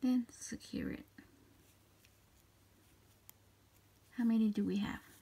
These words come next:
Three already, right? We need one more teardrop. One, two, three, four,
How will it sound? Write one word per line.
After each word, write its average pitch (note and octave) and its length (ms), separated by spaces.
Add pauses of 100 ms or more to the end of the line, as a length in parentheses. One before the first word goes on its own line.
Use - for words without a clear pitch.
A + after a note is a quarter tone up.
(240)
Three G3+ 280
already, - 420 (120)
right? C#4+ 240 (1300)
We G#3+ 160
need A3 580 (380)
one B3+ 380
more A3 360
teardrop. - 600 (280)
One, G#3+ 360 (540)
two, G#3 440 (440)
three, A3 440 (920)
four, G#3 400